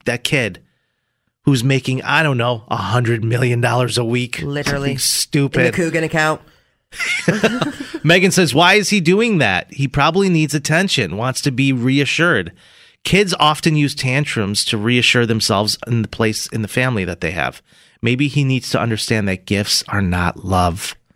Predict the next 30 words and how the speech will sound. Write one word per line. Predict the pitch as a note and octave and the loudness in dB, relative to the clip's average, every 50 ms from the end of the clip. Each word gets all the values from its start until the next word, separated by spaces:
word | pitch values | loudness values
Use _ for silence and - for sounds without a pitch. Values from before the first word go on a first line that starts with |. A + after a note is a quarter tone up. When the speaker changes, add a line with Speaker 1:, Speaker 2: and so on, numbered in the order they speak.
| _ - | _ -2
Speaker 2:
Mm-hmm. | D3+ - C#3 A#2+ G#2+ C3 C3+ C3 B2+ | -2 0 -2 -2 -4 -6 -6 -6 -4
Speaker 1:
Well, | A#2 - | -4 -4
it's | F2 - - | -4 -2 0
hard | - A#2+ A#2 A#2+ - | 0 0 0 0 -2
for | - G2+ | -6 -8
kids | - - G2 E2 - | -6 -6 -6 -6 -4
to | - F2+ | -4 -4
understand | F2 D#2 - - F#2 D#2 C#2 B1+ | -4 -4 -4 -4 -2 -2 -2 -4
that. | B1+ B1 A1+ - - | -6 -6 -8 -8 -4
Speaker 2:
Yeah, | - D3 C#3+ C3+ C3 B2 A2 - - _ _ _ _ _ _ | -2 -2 0 0 -2 -2 -4 -8 -16 _ _ _ _ _ _
for | - D3+ C#3+ | -4 -4 -4
sure. | C3 - C#3+ C#3 C3+ C3 B2+ - _ _ - | -2 -4 -6 -6 -6 -8 -10 -14 _ _ -2
Speaker 1:
Uh, | A2 G#2 G#2+ G#2+ G#2+ | -2 0 0 0 0
Jamie | G#2 G2+ C3 C3+ C3+ C3+ | 0 0 0 2 2 0
says, | B2+ - D3 C3 A#2+ A2 | 2 2 0 0 0 -2
"We | A2 A2+ D3+ G3+ A#3 A#3 | 0 0 2 2 2 2
keep | F#3+ - - G3 F#3+ F3 - | 0 0 2 2 2 0 0
things | - F3 F3+ E3+ E3 D3 C3 | 0 0 2 2 2 0 -2
very | A#2+ A2 A#2 D3 F3 F#3 F#3+ F#3+ F#3 F3+ F3 E3 D3+ | -4 0 2 2 2 4 4 4 2 4 2 2 0
minimal. | C3 A#2+ B2 B2+ C#3 D#3 E3 D#3+ C#3+ A#2+ F#2 - - - _ _ _ _ _ _ _ _ _ _ _ _ _ _ _ _ | -2 -2 0 0 2 2 2 2 2 0 -2 -4 -8 -14 _ _ _ _ _ _ _ _ _ _ _ _ _ _ _ _
Our | - C3+ D#3+ F3 | 2 2 2 2
kids | - - - F3 F3 E3 C3 | 0 -2 0 0 0 0 0
get | A#2+ E3+ E3 D3+ - | 0 0 0 0 0
toys | - D#3 D3+ D3+ D3+ D#3 C#3 - | 0 2 2 4 2 2 0 -2
on | - C3+ C3+ C3 | -2 -2 0 0
their | C3 B2+ | 0 -2
birthdays | A2 - B2+ C#3+ D3 D3 D3 D3+ D3 D3 D3 C#3+ - - - - _ _ _ _ _ _ | 0 0 0 0 0 0 0 0 2 2 0 -2 -4 -6 -10 -16 _ _ _ _ _ _
and | - A2 A#2 A#2+ | -4 -2 0 0
on | A2+ A2 | 0 -2
Christmas, | A2+ - - - E3+ D#3 - - D3 D3 D3 - - - | -4 -2 0 0 0 0 0 0 0 0 0 -2 -4 -8